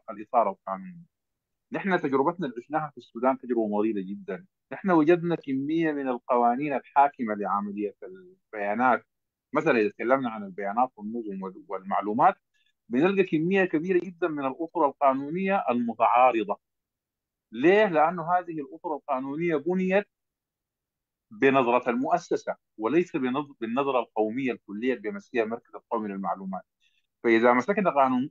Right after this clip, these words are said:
أي جهة من الجهات، بنلقى إنه القانون ده، آه، ينظم عمل المؤسسة ويدير عملية البيانات والمعلومات في المؤسسة. لكن هذا القانون ذات نفسه بيكون حجر عثرة لما نجي نتكلم على المستوى الأشمل،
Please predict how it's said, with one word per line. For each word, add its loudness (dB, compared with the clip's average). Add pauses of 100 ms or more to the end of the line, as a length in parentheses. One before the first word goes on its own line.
أي -2
جهة 0
من -8
الجهات، -2 (500)
بنلقى 2
إنه 0
القانون -2
ده، 4 (360)
آه، 2 (460)
ينظم 0
عمل -6
المؤسسة -4
ويدير 4
عملية 2
البيانات 2
والمعلومات -4
في -20
المؤسسة. -6 (520)
لكن 6
هذا 4
القانون 2
ذات 0
نفسه -8
بيكون -6
حجر 0
عثرة 0 (560)
لما 0
نجي 2
نتكلم -2
على 2
المستوى -2
الأشمل، -6